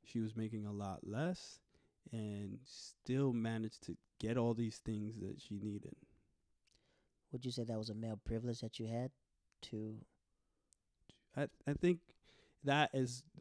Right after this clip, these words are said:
Speaker 1: that is different because I was the one who happened to be in the military. Had she gone to the military, she'd be the one making all the money.
Speaker 2: Okay, I got you.
Speaker 1: Does that make sense? That,
Speaker 2: Mm-hmm.
Speaker 1: that's the only thing that was different. But I, our relationship was com-, very, very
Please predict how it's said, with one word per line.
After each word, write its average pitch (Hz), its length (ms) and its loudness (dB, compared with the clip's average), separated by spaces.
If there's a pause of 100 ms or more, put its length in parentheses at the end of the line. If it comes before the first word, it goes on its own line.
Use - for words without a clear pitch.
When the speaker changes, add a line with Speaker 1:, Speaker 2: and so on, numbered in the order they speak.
Speaker 1:
that 131 340 4
is 113 300 -2
different 127 360 2
because 113 640 -2 (480)
I 123 140 4
was 120 180 4
the 120 80 0
one 113 160 2
who 117 200 -2
happened 117 380 0
to - 120 -8
be 110 140 0
in 107 100 0
the 104 60 0
military. 117 600 0 (180)
Had 120 140 2
she 143 200 4
gone 135 200 4
to - 140 -4
the 123 60 2
military, 120 440 0
she'd 120 360 0
be 110 120 0
the 107 100 0
one 104 220 0
making 104 300 -4
all 101 100 -2
the 104 100 0
money. 107 280 -2 (340)
Speaker 2:
Okay, 113 220 -4 (120)
I - 40 -14
got - 140 -14
you. 160 120 -20
Speaker 1:
Does 117 160 2
that 120 100 4
make 120 140 2
sense? 117 280 -2
That, 131 220 8
Speaker 2:
Mm-hmm. 110 40 -2
Speaker 1:
that's 139 280 6
the 156 160 6
only 131 540 6 (300)
thing 120 160 2
that 113 120 2
was 110 100 -2
different. - 360 -4 (120)
But 113 340 0 (1200)
I, 110 180 0 (120)
our 160 160 8
relationship 196 440 4
was 160 100 -2
com-, 143 180 -4 (200)
very, 143 520 8
very 131 380 8